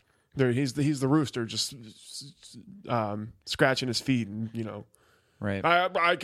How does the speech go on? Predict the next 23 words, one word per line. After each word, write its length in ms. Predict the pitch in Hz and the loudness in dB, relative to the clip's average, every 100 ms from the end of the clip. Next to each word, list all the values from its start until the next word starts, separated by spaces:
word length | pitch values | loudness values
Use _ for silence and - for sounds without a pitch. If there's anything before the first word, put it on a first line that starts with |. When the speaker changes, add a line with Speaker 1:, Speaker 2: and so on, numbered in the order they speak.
| 139 | 2
Speaker 1:
I 100 | 151 | 4
can't 200 | 190 175 | 4 4
do 100 | 190 | 4
anything 220 | 175 156 | 4 2
with 160 | 151 151 | 2 4
this. 280 | 135 120 - | 2 2 2
What 100 | 190 | 6
am 40 | |
I 60 | 180 | 6
supposed 280 | - 190 - | 4 2 2
to 60 | |
do 140 | 156 175 | 4 4
with 160 | 156 | 4
this?" 320 | 143 120 110 127 | 4 2 0 -2
And 180 | 123 | 0
that, 200 | 131 107 | 0 2
that's, 320 | 143 151 - - | 2 0 0 2
that's 320 | 160 156 - - | 2 2 -4 -2
what's 180 | 123 - | -2 0
going 220 | 113 104 | -2 -2
on 160 | 95 | -4
right 180 | 95 92 | -6 -8
now. 300 | 92 90 95 | -8 -8 -8